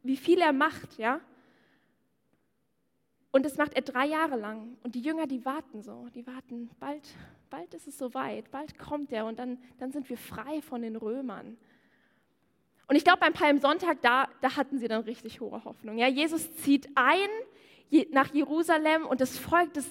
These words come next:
ehrt ihn. Und alle, alle rasten aus und sind so, „Ja, Jesus, unser Retter.“ Und dann geht's ziemlich steil bergab. Er wird verraten, er wird festgenommen,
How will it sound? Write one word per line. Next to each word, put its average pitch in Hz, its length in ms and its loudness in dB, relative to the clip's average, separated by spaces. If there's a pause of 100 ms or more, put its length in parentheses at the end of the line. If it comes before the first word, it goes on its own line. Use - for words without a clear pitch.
(120)
ehrt 339 400 2
ihn. 233 240 -8 (440)
Und 277 220 6
alle, 339 380 4 (120)
alle 339 300 6
rasten 349 320 -2
aus 349 240 0
und 269 80 -2
sind 254 120 -8
so, 269 40 0
„Ja, 330 320 4
Jesus, 277 540 2
unser 269 360 0
Retter.“ 254 440 -10 (960)
Und 254 80 -2
dann 254 120 2
geht's 254 180 -10
ziemlich 262 320 -4 (400)
steil 233 340 -2
bergab. 220 480 -8 (1000)
Er 262 100 -14
wird 262 120 -4
verraten, 233 540 -2 (1080)
er 220 100 -10
wird 214 160 -16
festgenommen, 294 1000 -8